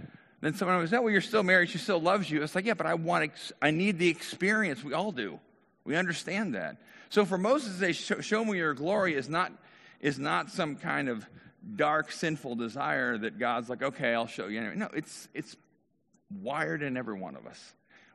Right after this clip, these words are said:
We want to see something that's supernatural. We want to experience God in supernatural ways. Not, not twenty-four seven, not, but we just want to know that he's real. We have all this doctrine in our head, right? "Well, I know that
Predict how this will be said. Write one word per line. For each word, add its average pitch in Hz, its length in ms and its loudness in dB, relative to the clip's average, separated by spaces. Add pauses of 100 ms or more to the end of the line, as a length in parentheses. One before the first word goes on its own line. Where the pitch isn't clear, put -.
(120)
We 156 200 2
want 147 480 -2
to 117 80 -6
see - 280 -8
something 107 800 -4 (440)
that's - 240 -4
supernatural. 101 1040 -4 (760)
We 123 120 0
want 127 240 2
to 104 40 -2
experience 107 640 -2
God 95 240 -2
in 87 120 -10
supernatural 90 560 -10
ways. - 140 -10
Not, 214 220 4 (320)
not 190 320 6
twenty-four 196 560 4
seven, 180 540 4
not, 165 300 0 (240)
but 160 160 0
we 175 120 4
just 196 160 -2
want 214 160 4
to 190 80 0
know 196 220 2
that 196 100 -4
he's 180 240 0
real. 262 400 -2 (560)
We 185 140 4
have 285 180 4
all 254 120 2
this 170 160 2
doctrine 156 420 0
in 143 60 0
our 117 80 0
head, 185 180 4
right? 127 180 2
"Well, 127 140 0
I 123 80 -2
know 135 200 0
that 117 160 -4